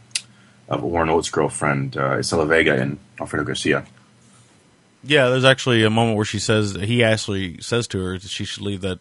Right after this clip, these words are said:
Speaker 2: no good husband of hers, and obviously she doesn't wanna leave him. It's, it's one of those just broken relationships, but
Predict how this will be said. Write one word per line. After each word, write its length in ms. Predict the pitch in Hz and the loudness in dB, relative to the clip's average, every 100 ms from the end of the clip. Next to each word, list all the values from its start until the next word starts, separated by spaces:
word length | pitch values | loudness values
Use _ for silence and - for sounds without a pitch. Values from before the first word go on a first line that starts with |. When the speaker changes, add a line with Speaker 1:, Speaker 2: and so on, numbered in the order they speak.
| - | -10
Speaker 2:
no 200 | 92 98 | -8 -8
good 180 | 95 95 | -6 -4
husband 340 | 104 98 90 | -4 -6 -10
of 100 | 87 | -10
hers, 360 | 90 87 90 90 | -8 -8 -10 -10
and 280 | 90 90 95 - - | -12 -12 -14 -20 -10
obviously 340 | 101 104 - 98 | -6 -6 -8 -10
she 120 | - | -8
doesn't 240 | 98 95 95 | -8 -8 -8
wanna 160 | 92 | -6
leave 160 | 98 104 | -6 -6
him. 220 | 92 92 | -6 -8
It's, 240 | 92 - | -10 -12
it's 160 | 85 - | -14 -10
one 100 | 107 | -8
of 60 | 98 | -6
those 240 | 98 98 | -6 -6
just 260 | 101 95 90 | -8 -10 -10
broken 360 | 110 110 110 98 | -8 -6 -6 -6
relationships, 800 | 95 101 101 95 - 90 - | -2 -2 -4 -8 -8 -10 -10
but 260 | 90 92 90 | -10 -8 -8